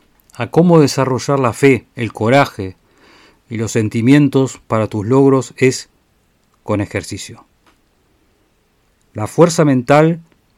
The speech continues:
se puede entrenar de la misma manera que uno entrena a su cuerpo, a través del ejercicio,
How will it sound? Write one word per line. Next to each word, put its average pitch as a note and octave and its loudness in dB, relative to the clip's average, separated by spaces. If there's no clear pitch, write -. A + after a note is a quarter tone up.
se - -2
puede C#3+ 4
entrenar B2+ 0
de A#2 -4
la A2 0
misma C#3+ -2
manera A#2+ -2
que A2 -4
uno C3+ 0
entrena A#2+ -2
a G#2+ -10
su - -12
cuerpo, - -10
a A2+ -10
través A2 -4
del A2 -4
ejercicio, G2+ -8